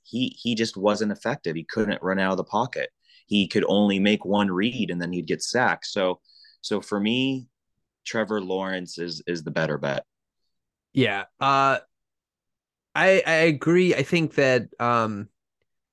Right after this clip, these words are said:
Speaker 2: we gotta remember this is basically Lawrence's rookie year because he didn't have a head coach last year.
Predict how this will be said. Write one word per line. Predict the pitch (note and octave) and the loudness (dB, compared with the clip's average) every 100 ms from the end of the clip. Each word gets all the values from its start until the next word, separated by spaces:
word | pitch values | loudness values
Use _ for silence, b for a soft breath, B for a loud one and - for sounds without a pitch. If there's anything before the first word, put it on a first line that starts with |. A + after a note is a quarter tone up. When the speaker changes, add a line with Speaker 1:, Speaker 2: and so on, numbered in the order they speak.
| _ _ C#3 | _ _ 0
Speaker 2:
we | |
gotta | D3 D3+ | 4 6
remember | C#3 C3 B2+ C3+ | 4 4 2 2
this | B2 - | 0 0
is | B2+ | -2
basically | - A#2 A2+ A#2 - A#2+ | 0 0 0 -4 0 0
Lawrence's | A#2+ G#2+ A2 A#2 A#2 G#2+ | 2 2 2 0 -4 -2
rookie | G#2 - | -4 -4
year | G#2 G2+ G2+ | -2 -2 -2
because | - G#2 - - | -4 -6 -6 -4
he | A2 | -2
didn't | A2 - | -2 -2
have | G#2 | -2
a | G#2 G2 | 0 -2
head | - G#2+ - | -2 -4 -2
coach | G#2 F#2+ - | -2 -2 -4
last | F2 - - | -6 -8 -10
year. | - E2 | -10 -10